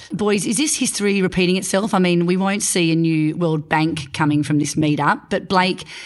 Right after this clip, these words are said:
is this one step closer to getting more co-, countries to adopt Bitcoin?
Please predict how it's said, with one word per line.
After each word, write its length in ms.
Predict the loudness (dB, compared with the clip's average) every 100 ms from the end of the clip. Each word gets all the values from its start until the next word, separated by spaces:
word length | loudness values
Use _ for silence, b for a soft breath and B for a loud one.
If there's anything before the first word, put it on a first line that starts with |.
| B
is 140 | -2 0
this 200 | 0 0
one 180 | 0
step 280 | 0 -2 -4
closer 360 | -2 0 0 0
to 100 | -2
getting 480 | 2 2 2 2 0
more 200 | 0 0
co-, 240 | -2 -4 -2
countries 360 | -2 0 0 0
to 360 | 0 2 2 0
adopt 360 | -2 -4 -2
Bitcoin? 540 | -6 -2 0 2 0